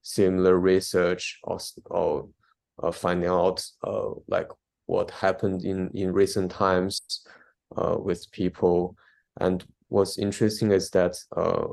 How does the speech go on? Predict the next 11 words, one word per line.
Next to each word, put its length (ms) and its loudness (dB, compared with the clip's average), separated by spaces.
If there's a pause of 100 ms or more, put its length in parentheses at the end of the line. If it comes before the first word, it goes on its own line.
I 140 2
recently 580 2
discovered 720 0
this, 380 -4
uh, 220 0
new 420 -2
realm 520 0
called, 420 0 (120)
uh, 460 -2 (840)
medicine 840 2
anthropology. 1000 -6